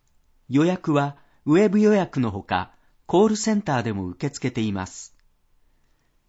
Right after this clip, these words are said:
トピック、ウェブ予約手続きをお手伝いします。一ページ、表。この表は、ウェブ予約手続きの支援について、会場、期間、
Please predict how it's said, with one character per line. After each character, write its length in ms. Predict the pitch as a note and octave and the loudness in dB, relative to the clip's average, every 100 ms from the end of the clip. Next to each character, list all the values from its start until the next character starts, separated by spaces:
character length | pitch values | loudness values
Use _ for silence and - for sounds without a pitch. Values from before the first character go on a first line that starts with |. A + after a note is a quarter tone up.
| _ _ _ _ _ | _ _ _ _ _
ト 120 | G#3 A3 | 0 0
ピ 120 | D3 | -4
ッ 80 | - | -10
ク、 180 | - - _ _ _ _ | -20 -20 _ _ _ _
ウ 80 | C#3+ | 2
ェ 160 | F#3+ | 4
ブ 100 | G#3+ | 4
予 180 | A3 G#3+ | 4 4
約 280 | G#3+ G#3 - | 2 0 -2
手 140 | G#3+ | -4
続 260 | G#3+ G#3 G3 | -4 -6 -4
き 160 | - A#2 | -2 -2
を 80 | |
お 80 | G2+ | -2
手 140 | - G3+ | -4 -6
伝 280 | D3+ C#3+ | -4 -6
い 40 | G#2 | -6
し 200 | - F#2+ | -8 -8
ま 140 | E2 | -10
す。 280 | - - - _ _ _ _ _ _ _ _ _ _ - | -12 -18 -20 _ _ _ _ _ _ _ _ _ _ -6
一 240 | C3+ - | -6 -2
ペ 220 | - G#3+ | 0 0
ー 40 | E3 | 0
ジ、 340 | G2+ F#2 - _ _ - | -6 -8 -10 _ _ -2
表。 260 | A#2+ A2+ - _ _ _ _ _ _ _ _ _ _ _ - | -2 -2 -8 _ _ _ _ _ _ _ _ _ _ _ -2
こ 140 | D3 | 0
の 80 | F3+ | 0
表 160 | - | -2
は、 420 | F3 E3 D#3 D3+ - _ _ _ | -4 -2 -4 -6 -10 _ _ _
ウ 120 | C#3+ | 2
ェ 160 | G3+ G#3 | 2 2
ブ 160 | G#3+ | 2
予 100 | G#3 | 2
約 240 | G#3 G#3 - | 2 0 -4
手 140 | G3 | -6
続 320 | - G3+ F#3 | -4 -6 -6
き 120 | - B2 | -2 -2
の 200 | G2+ - - | -2 -8 -10
支 260 | - G#3+ | -2 0
援 220 | G#3 F3+ | 0 -2
に 80 | A2 | -6
つ 180 | - C3+ | -4 -4
い 120 | A#2 | -4
て、 280 | - E2+ - _ _ _ _ _ - | -6 -12 -12 _ _ _ _ _ -4
会 220 | C3+ E3+ | -2 -2
場、 340 | - D3+ C3+ - _ _ - | -2 -4 -4 -10 _ _ -10
期 160 | G3+ | -8
間、 260 | - A2 | -6 -8